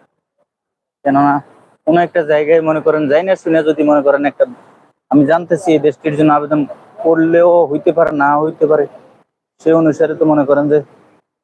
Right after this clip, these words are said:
আবেদন না করাটাই ভালো, এটাই আর কি, আর অন্য কোনো কিছু না। তো যাই হোক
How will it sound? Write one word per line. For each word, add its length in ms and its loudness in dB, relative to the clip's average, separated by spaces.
আবেদন 280 0
না 180 2
করাটাই 340 0
ভালো, 260 -4
এটাই 300 0
আর 80 -6
কি, 140 -4
আর 100 2
অন্য 180 0
কোনো 180 -2
কিছু 280 -4
না। 100 -4
তো 80 0
যাই 240 2
হোক 160 0